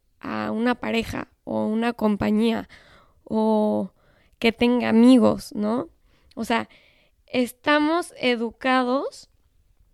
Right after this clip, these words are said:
por razones biológicas mucho, em, em, de movernos en manada, de movernos en, en grupos grandes, porque esa era la manera de subsistir, esa es la manera de sobrevivir.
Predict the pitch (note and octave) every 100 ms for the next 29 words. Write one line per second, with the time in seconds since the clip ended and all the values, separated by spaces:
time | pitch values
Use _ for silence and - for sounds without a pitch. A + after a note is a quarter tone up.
0 | _ _ _ _ _ - A#3 A#3 A#3 A3+
1 | A3+ A3 - - A3+ A#3+ A#3 B3 B3+ B3+
2 | G#3+ A3 A3 A#3 - G#3+ A#3 A3+ A3+ A#3
3 | G#3+ - A3+ D#4+ - _ _ - - -
4 | - _ _ _ - A#3+ A3+ G#3+ G#3+ A3
5 | _ _ _ _ - B3 A#3 A3+ A#3 A3+
6 | A3+ B3+ C#4+ C4+ A#3+ G#3+ G#3+ A#3+ A3+ G#3+
7 | A3 G#3+ G#3 G#3+ A3 A3 A3 A#3 A#3+ B3
8 | - _ - A3 G#3+ G3+ F#3+ - _ _
9 | _ _ _ A3+ A3 G#3+ B3+ C#4 B3+ C4
10 | A#3+ A#3 A3+ A3+ A#3+ - A3 - A3+ A#3+
11 | B3 G#3+ G#3+ A3 A#3 A#3+ G#3+ G3+ - G3+
12 | - B3 A3+ A3+ A#3 A3 G#3+ A3 A3+ G#3+
13 | G#3 G3+ G3+ G3+ A3 A3+ -